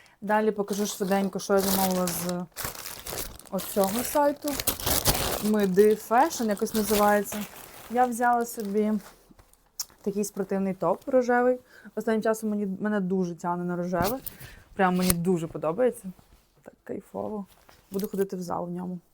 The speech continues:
Тому що мені подобається спортивний одяг носити в повсякденному житті. А тепер, якщо буду ходити в зал, ну, я за-, намагаюся зараз ходити. І хочу гарний одяг собі купляти,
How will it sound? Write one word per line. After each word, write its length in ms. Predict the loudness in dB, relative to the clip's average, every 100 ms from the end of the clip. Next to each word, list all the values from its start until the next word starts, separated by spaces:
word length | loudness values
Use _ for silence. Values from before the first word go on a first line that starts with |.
| -18 -18 _ _ _
Тому 180 | -6 -4
що 120 | -2
мені 180 | -2 0
подобається 420 | 2 2 2 -2
спортивний 500 | 4 6 6 4 4
одяг 360 | 4 4 2 0 -6 -6
носити 320 | -2 2 2 2
в 60 |
повсякденному 680 | 0 2 6 6 6 0 -2
житті. 300 | -4 -6 -6 -4 -4 -4 -6 -6 -10 -10 -12 -12 -12 -12 -12 -6
А 120 | -2 -2
тепер, 360 | 0 2 2 0 -14 -18 -20 -20 _ _ _ -20 -20 -16 -14
якщо 240 | -8 -4
буду 260 | -2 -2 -2
ходити 260 | -6 -6
в 60 | -6
зал, 220 | -4 -4 -6 _ _
ну, 80 | -2
я 120 | -2 -4 -20 _ _
за-, 120 | -6 -4
намагаюся 640 | -4 -4 -4 -8 -10 -16 -20 _ _ _ _ _ _
зараз 300 | -16 -14 -14 -14
ходити. 340 | -10 -8 -10 -18 -20 -20 -20 -20 -20 -20 -20 -20 _ _ -10
І 460 | -2 0 2 -2 -4
хочу 360 | -6 -6 -6 -6
гарний 340 | -4 -4 -4
одяг 240 | -4 -6 -12
собі 200 | -12 -12
купляти, 420 | -10 -10 -8 -10